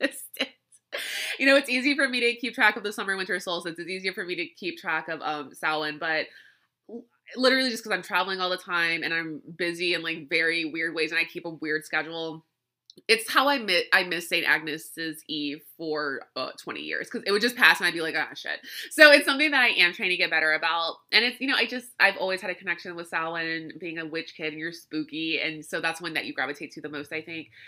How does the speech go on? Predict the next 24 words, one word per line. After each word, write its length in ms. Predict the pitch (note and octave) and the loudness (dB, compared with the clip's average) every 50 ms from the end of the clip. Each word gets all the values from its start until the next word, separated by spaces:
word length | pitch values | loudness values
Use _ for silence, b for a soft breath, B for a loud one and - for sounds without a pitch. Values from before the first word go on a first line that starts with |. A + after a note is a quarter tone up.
| B B B B B _ - | B B B B B _ 2
And 240 | - G3 G3+ G3 G3 | 4 4 4 4 0
Yule, 640 | F3+ F#3 G3+ G#3 G#3+ G#3+ G#3+ G#3+ G#3 G3+ G3 F3+ - - _ _ _ _ _ _ _ _ _ _ _ _ _ _ _ _ _ _ _ _ - - | -6 -4 -2 0 2 2 0 0 -2 -2 -4 -6 -8 -10 _ _ _ _ _ _ _ _ _ _ _ _ _ _ _ _ _ _ _ _ -2 0
I 100 | A3+ B3+ | 0 2
think 180 | - D4 C#4 | 2 0 0
those 140 | D#4+ G4 G4+ | 0 -2 -4
two 100 | - C#4 | -2 -2
are 100 | B3+ A#3+ | -2 0
my 120 | A#3 A3+ A3 | 0 0 -2
favorite 300 | A3+ G#3 G#3 G#3 D3+ G3 | -2 -4 -4 -4 -6 -6
because 380 | G#3+ F#3+ G#3+ G#3 F#3+ F#3 F#3 - - - | -8 -8 -4 -2 -2 -2 -4 -2 2 2
as 140 | G3 G3 | 2 2
much 160 | G#3+ G3+ G3+ C4 | 2 -2 -4 -4
as 100 | B3 C4 | -6 -6
I 80 | C4 | -4
am, 140 | B3+ A#3+ G3+ | -4 -4 -2
like, 160 | G3 F3+ - | -2 -4 -4
a 60 | - | -4
very 200 | F3+ F#3+ F3+ F#3 | -4 -2 -2 -2
bubbly 560 | F3+ F3 - E3+ E3 E3+ F3 F3+ F3 F3 F3 E3+ E3+ - | -4 -4 -6 -6 -6 -6 -6 -6 -4 -4 -4 -6 -6 -6
person 260 | F3+ E3+ E3+ F3 F3 | -6 -6 -6 -8 -14
who 140 | F3+ F3+ F3 | -12 -12 -12
enjoys 380 | E3 E3+ F3+ F3 D#3+ D#3+ D#3+ | -12 -10 -10 -8 -8 -8 -8
being, 260 | E3 E3+ D#3+ D#3 D#3 | -8 -10 -10 -12 -10
like, 360 | D3 D3+ D#3+ D#3 D#3 D3+ C#3+ | -10 -8 -8 -6 -6 -8 -10